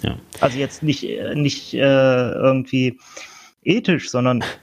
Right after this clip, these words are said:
Speaker 1: Nee,
Speaker 2: äh, rein
Speaker 1: ähm,
Speaker 2: faktisch. Es hat halt stattgefunden.
Speaker 1: da, das ist aber nicht der Punkt. Zu leugnen, dass das stattgefunden hat,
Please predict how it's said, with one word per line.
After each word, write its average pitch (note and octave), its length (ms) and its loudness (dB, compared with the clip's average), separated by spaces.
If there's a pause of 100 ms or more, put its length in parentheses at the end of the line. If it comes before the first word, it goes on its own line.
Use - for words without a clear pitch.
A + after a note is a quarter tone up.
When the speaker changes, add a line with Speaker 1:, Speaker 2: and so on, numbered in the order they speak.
(320)
Speaker 1:
Nee, A#2+ 360 6
Speaker 2:
äh, C3 140 -2
rein A2 340 2
Speaker 1:
ähm, G#2+ 40 -2
Speaker 2:
faktisch. - 640 -6
Es - 160 -8
hat - 140 -6
halt C4+ 160 -6
stattgefunden. A2+ 680 -6
Speaker 1:
da, C3+ 160 6
das C#3 340 2
ist - 60 2
aber C3 160 6
nicht C3 160 2
der A#2+ 60 2
Punkt. G2+ 460 -4
Zu - 140 0
leugnen, E3 380 4
dass C#3 160 0
das B2+ 100 0
stattgefunden G#2 720 -4
hat, A2 300 -4